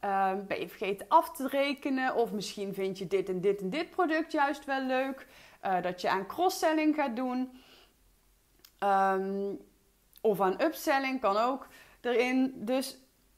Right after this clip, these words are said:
daar zijn heel veel mogelijkheden in. En superhandige mogelijkheden ook. Zonder dat jij daar eigenlijk iets voor hoeft te doen. Ja, je zult die funnel in het begin moeten instellen en, ehm,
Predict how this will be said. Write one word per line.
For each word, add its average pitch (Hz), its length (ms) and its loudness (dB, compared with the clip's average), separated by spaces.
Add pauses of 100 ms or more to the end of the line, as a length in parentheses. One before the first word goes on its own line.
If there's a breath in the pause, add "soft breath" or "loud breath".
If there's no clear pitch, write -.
(400)
daar 311 280 6
zijn 339 180 6
heel 381 440 4
veel 330 180 4
mogelijkheden 240 1040 2
in. 190 220 -2
En 208 120 -4
superhandige 359 960 2
mogelijkheden 185 880 -2
ook. 170 260 -2 (440 loud breath)
Zonder 415 380 0
dat 320 200 2
jij 285 240 4
daar 330 140 4
eigenlijk 294 600 2
iets 370 220 -2
voor 311 120 -2
hoeft 294 200 0
te 233 80 -10
doen. 233 240 -2
Ja, 202 100 -8
je 202 100 -2
zult 226 200 -4
die 226 100 -6
funnel 320 340 0
in 220 40 0
het 202 100 -4
begin 196 300 -6
moeten 196 220 -8
instellen 190 720 0
en, 180 320 -2
ehm, 175 300 -4